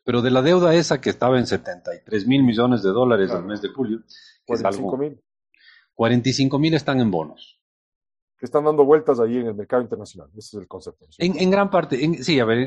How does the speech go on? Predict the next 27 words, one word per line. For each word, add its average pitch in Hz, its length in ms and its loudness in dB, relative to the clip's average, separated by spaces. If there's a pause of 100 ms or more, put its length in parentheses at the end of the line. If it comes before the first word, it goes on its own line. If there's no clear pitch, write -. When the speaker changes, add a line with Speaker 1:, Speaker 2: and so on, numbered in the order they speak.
Speaker 1:
en, 143 60 0
no, 131 120 2
no, 101 160 -4 (200)
no, 98 100 -18
no, 92 160 -20 (360)
no, 120 100 -2
no, 113 100 0
no, 98 140 -2
no, 95 100 -4
estoy, 123 240 0
estoy 127 240 0
dando 127 240 2
el, 107 160 -2
el, 107 160 -4
un 117 140 -4
dato 113 240 -4
equivocado 92 560 -6
en 85 80 -20
realidad. 82 320 -12 (400)
No, 104 180 -4
es 120 120 -4
bastante 123 440 -2
menos, 80 400 -8
es 107 100 -8
bastante 104 380 -6
menos. 87 220 -12
Son, 123 280 -2